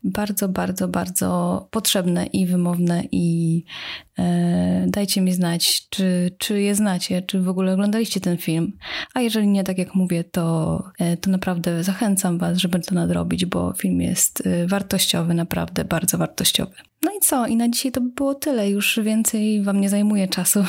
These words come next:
<laughs> w ten piątek. W piątek przed długim weekendem kolejnym. E, życzę wam wszystkiego dobrego. Życzę wam, żebyście zawsze w siebie wierzyli, zawsze dążyli do swoich celów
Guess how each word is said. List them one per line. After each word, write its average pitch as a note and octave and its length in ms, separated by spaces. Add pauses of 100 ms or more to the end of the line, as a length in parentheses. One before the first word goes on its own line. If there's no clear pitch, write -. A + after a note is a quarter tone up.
(120)
<laughs> - 140
w - 100
ten F#3+ 200
piątek. F#3 640
W - 40
piątek F#3+ 300
przed F#3+ 140
długim F#3+ 300
weekendem F3+ 440
kolejnym. E3+ 520 (220)
E, F#3 340
życzę G3+ 260
wam F#3+ 220
wszystkiego F#3+ 400
dobrego. F3+ 600
Życzę F#3+ 600
wam, F3+ 340
żebyście F3+ 800
zawsze F#3+ 600
w - 80
siebie G3+ 360
wierzyli, A#3+ 460
zawsze F#3+ 680 (320)
dążyli G3+ 420
do F#3 100
swoich F3+ 380
celów F#3+ 540